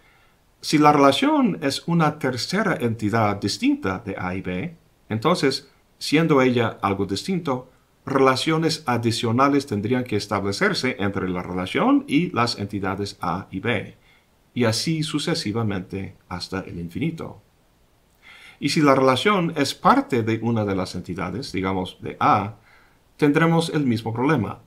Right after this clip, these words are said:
ya que seguimos con dos cosas cuya relación entre sí tiene que establecerse, pero no puede. Dado este problema,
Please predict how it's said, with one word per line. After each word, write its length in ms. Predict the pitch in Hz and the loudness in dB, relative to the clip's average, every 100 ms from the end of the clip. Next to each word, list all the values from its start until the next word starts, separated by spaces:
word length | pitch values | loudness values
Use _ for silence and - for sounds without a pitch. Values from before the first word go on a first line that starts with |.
| - | -4
ya 260 | 113 120 120 | 2 2 2
que 300 | 113 104 - | -2 -2 -4
seguimos 680 | - 95 120 139 123 113 - | -4 0 2 4 2 -2 -8
con 200 | 92 92 | -6 0
dos 220 | 110 113 | 0 0
cosas 600 | 240 269 135 147 - - | 0 0 -2 -4 -8 -10
cuya 260 | - 143 131 | 0 2 2
relación 480 | 123 120 113 135 127 | 2 0 0 -2 -4
entre 220 | 127 113 | -6 -6
sí 200 | 101 95 | -4 -4
tiene 300 | 98 95 92 | -2 -6 -6
que 140 | 90 | -8
establecerse, 880 | 85 - 82 101 190 175 - 95 - - - - _ _ _ | -6 -6 -4 -2 0 -2 -2 -8 -10 -18 -20 -20 _ _ _
pero 180 | - 104 | -4 -2
no 200 | 107 107 | -2 -2
puede. 460 | 135 107 90 82 - _ _ _ _ _ _ _ _ _ _ _ _ _ _ 135 | 0 0 -2 -10 -18 _ _ _ _ _ _ _ _ _ _ _ _ _ _ -2
Dado 580 | 165 202 226 160 139 | 6 6 6 4 4
este 220 | 123 117 117 | 2 -2 0
problema, 500 | 113 98 98 98 | 2 2 0 -2